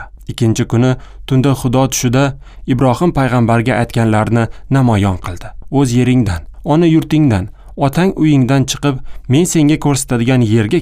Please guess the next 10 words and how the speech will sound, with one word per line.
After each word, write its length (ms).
ket." 140
Shundan 480
so'ng 240
ayol 340
bu 60
Xudoning 380
javobi 440
ekaniga 360
amin 320
bo'ldi. 280